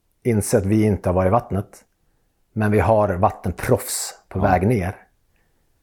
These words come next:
Speaker 1: Att det är det vi ska göra nu.
Speaker 2: Ja.
Speaker 1: Men jag trodde inte att de skulle hitta något.
Speaker 2: Nej. Alltså jag känner ju till den här, äh, brofästet också. Och
Speaker 1: Mm.
Speaker 2: den platsen. Och det, nej, jag,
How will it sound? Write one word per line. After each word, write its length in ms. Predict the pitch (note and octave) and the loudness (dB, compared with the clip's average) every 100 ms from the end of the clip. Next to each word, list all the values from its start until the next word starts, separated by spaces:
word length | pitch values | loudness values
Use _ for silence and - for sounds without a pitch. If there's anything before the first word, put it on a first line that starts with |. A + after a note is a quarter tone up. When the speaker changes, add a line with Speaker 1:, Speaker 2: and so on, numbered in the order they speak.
| _ _ _ _ _ _ _ _ - | _ _ _ _ _ _ _ _ -6
Speaker 1:
Att 140 | G#2 | 2
det 100 | B2+ | 4
är 40 | F3 | 4
det 140 | B2+ | 4
vi 80 | G#2+ | 2
ska 120 | G2+ | 0
göra 180 | G2+ C#3 | 0 -2
nu. 100 | - - _ _ _ | -8 -16 _ _ _
Speaker 2:
Ja. 260 | - E2 - _ _ _ _ _ _ _ _ | -8 -8 -12 _ _ _ _ _ _ _ _
Speaker 1:
Men 120 | - A2 | 0 2
jag 100 | G2 | 4
trodde 200 | G#2+ G2 | 4 2
inte 160 | F2 | 2
att 40 | A#2+ | -2
de 80 | |
skulle 160 | F#2+ D#2+ | -2 -6
hitta 120 | - | -8
något. 240 | G#2 - - _ _ _ - - - _ _ _ - | -12 -14 -20 _ _ _ -20 -20 -20 _ _ _ -8
Speaker 2:
Nej. 460 | D2 D#2 D2+ C#2 _ _ _ - | -2 0 0 -4 _ _ _ -8
Alltså 180 | E2+ F#2 | 0 4
jag 240 | G2+ G2+ | 6 4
känner 160 | G#2+ F#2+ | 2 2
ju 60 | |
till 140 | G2+ F#2 | 2 0
den 100 | D2+ | 2
här, 360 | C#2 C2 A#1+ | 0 -2 -4
äh, 80 | A#1 | -8
brofästet 640 | - - C#2+ - C#2+ - C2+ | -6 0 0 0 -4 -2 -2
också. 240 | F2 - - D2+ | -2 -6 -12 -12
Och 60 | - | -4
Speaker 1:
Mm. 140 | G2 | -2
Speaker 2:
den 140 | F#2+ F2 | 0 -2
platsen. 380 | E2 - - C2+ | -6 -8 -8 -6
Och 100 | C#2+ | -4
det, 340 | D2+ D#2+ D#2+ D2+ _ _ _ _ _ | -2 -4 -6 -12 _ _ _ _ _
nej, 180 | E2+ D#2 | -2 2
jag, 480 | E2 G2 F2+ E2+ | 2 2 0 -4